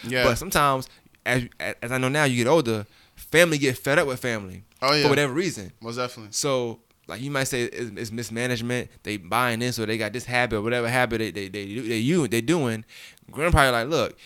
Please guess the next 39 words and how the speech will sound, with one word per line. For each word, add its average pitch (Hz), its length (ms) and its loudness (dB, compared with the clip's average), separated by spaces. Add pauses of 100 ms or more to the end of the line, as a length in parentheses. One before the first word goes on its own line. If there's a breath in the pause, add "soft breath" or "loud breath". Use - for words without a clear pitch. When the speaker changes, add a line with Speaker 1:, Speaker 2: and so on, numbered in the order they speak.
(120 loud breath)
Speaker 2:
if 101 140 -8
y'all 139 120 0
can 196 120 -2
buy 165 220 6
X, 160 120 4
Y, 147 200 2
Z, 180 340 -4 (320)
y'all 120 120 -2
can 113 80 -6
pay 123 140 -4
that 101 140 -4
rent. 104 220 -10 (160)
Speaker 1:
Yeah. 110 240 -4
Speaker 2:
You 156 80 -2
ain't 151 100 -4
coming 113 240 -6
here 98 100 -6
now." 85 280 -12
Speaker 1:
Yeah. 104 340 -4 (140)
Speaker 2:
So 120 140 -6
now 131 180 2
it's 131 100 0
a, 127 80 -6
it's 131 120 -4
a 113 40 -4
rift 127 240 0
there. 131 260 2
I'm 165 120 -6
just, 135 180 -4
and 123 80 -8
that's 170 120 2
Speaker 1:
Yeah. 170 40 -6
Speaker 2:
not, 156 240 -2
that's - 160 -8
probably 156 160 2
not 131 140 -2
what 98 80 -6
happened, 117 260 -4
but 101 220 -4